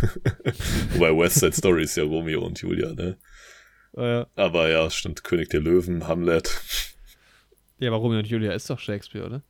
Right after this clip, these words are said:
Speaker 1: Ja, ja,
Speaker 2: Also,
Speaker 1: aber nicht
Speaker 2: ja,
Speaker 1: Macbeth.
Speaker 2: das war
Speaker 1: Ach so, ja, Shakespeare
Speaker 2: Ach so, nee, ich
Speaker 1: generell,
Speaker 2: meine jetzt
Speaker 1: ja.
Speaker 2: aber Shakespeare, ja.
Speaker 1: Ja. Ja, es sind halt teilweise echt zeitlose Geschichten, die du immer wieder irgendwie erzählen kannst, so.
Speaker 2: Ja.
Speaker 1: Die halt immer wieder auftauchen und die es ja auch vorher in der Antike schon gab.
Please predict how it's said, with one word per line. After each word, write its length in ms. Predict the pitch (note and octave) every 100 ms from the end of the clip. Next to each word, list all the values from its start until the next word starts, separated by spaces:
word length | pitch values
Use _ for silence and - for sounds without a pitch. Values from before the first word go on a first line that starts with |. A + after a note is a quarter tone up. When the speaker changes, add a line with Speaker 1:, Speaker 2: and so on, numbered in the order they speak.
| _ -
Speaker 1:
Ja, 80 | F#2
ja, 180 | F#2+ D#2+
Speaker 2:
Also, 240 | G2+ G2 _ -
Speaker 1:
aber 260 | - D#2
nicht 140 | D#2 F#2+
Speaker 2:
ja, 80 | D#2+
Speaker 1:
Macbeth. 280 | - D#2+
Speaker 2:
das 80 | -
war 80 | F2
Speaker 1:
Ach 40 |
so, 260 | - D2+ -
ja, 240 | G#2 F2 D2+
Shakespeare 240 | - E2
Speaker 2:
Ach 40 | A#2+
so, 60 | C3
nee, 20 |
ich 40 | B2+ C3
Speaker 1:
generell, 40 | C3
Speaker 2:
meine 100 | B2+
jetzt 80 |
Speaker 1:
ja. 60 | A#2+
Speaker 2:
aber 80 | A2+
Shakespeare, 400 | A2+ G#2+ - G2
ja. 80 | F#2+
Speaker 1:
Ja. 140 | E2+ - - - - - - - - F2+
Ja, 60 | D#2 -
es 120 | -
sind 100 | G2 G#2+
halt 260 | G2 - - _ -
teilweise 400 | G#2 F#2 E2+ E2
echt 160 | D#2 -
zeitlose 460 | F2 E2+ E2 D2+ D#2+
Geschichten, 420 | - E2 - D#2
die 60 | D2+
du 100 | D2+
immer 280 | D#2 D2+ D2
wieder 220 | D#2 D2+
irgendwie 400 | D2 D#2 D#2 E2+
erzählen 380 | E2+ - D#2 D2+
kannst, 340 | F2 D#2+ - -
so. 220 | D2 - _ - -
Speaker 2:
Ja. 220 | G#2+ G#2+ _ _ -
Speaker 1:
Die 60 | -
halt 120 | -
immer 260 | D#2+ D2
wieder 220 | D2 D2+ -
auftauchen 520 | D#2+ - D2 - -
und 200 | D2+ F2
die 60 |
es 100 | F2+
ja 100 | F#2+ E2+
auch 120 | D2+
vorher 360 | - E2 D#2+
in 60 | D2+
der 140 | D2 E2
Antike 380 | D2+ E2 -
schon 220 | - D2 D2
gab. 360 | - - _